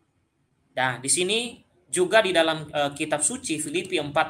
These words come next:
ayat tiga disebut namanya ini. Eh, saya tidak bisa garis ya. Oh ya, ini. Oke. Disebut namanya Clemens. Oke, Bapak Ibu.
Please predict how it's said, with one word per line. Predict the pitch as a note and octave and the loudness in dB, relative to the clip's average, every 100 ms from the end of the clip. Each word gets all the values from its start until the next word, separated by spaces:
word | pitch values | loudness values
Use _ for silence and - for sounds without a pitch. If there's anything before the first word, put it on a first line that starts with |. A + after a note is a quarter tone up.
| C#3 | 0
ayat | C#3 C3+ | -2 -4
tiga | F#3 D3 C3+ | -10 -2 -2
disebut | C3 C#3+ E3 D#3+ G3+ | 0 -2 -4 -2 -2
namanya | E3 D#3 D3+ D3+ C3+ B2+ | 0 0 0 -2 -4 -6
ini. | C3 A#2 C3 - _ _ _ _ _ _ _ _ _ | -8 -12 -16 -20 _ _ _ _ _ _ _ _ _
Eh, | - C3 B2+ B2 A#2+ | -4 -2 0 0 -2
saya | - C3 | -4 -8
tidak | C3 B2 | -12 -10
bisa | A#2+ C3 | -8 -6
garis | B2+ B2+ - | -4 -4 -8
ya. | A2+ | -6
Oh | B2+ C#3+ | -2 0
ya, | A#2+ G#2 | -2 -8
ini. | - - _ _ _ _ _ _ | -20 -20 _ _ _ _ _ _
Oke. | - D#3+ E3+ _ _ - - - _ _ _ - | 0 0 -2 _ _ -20 -20 -20 _ _ _ -16
Disebut | - D3+ E3 D#3 F3 | 0 2 4 2 0
namanya | D#3 D3+ D3+ E3 | 0 0 -2 -2
Clemens. | C#3+ D3 C#3+ B2 C3 - - - _ _ _ | -2 -4 -4 -8 -6 -6 -8 -16 _ _ _
Oke, | - C#3 E3 | -6 -2 -2
Bapak | C#3+ B2+ | -2 -4
Ibu. | B2 B2+ | -4 -6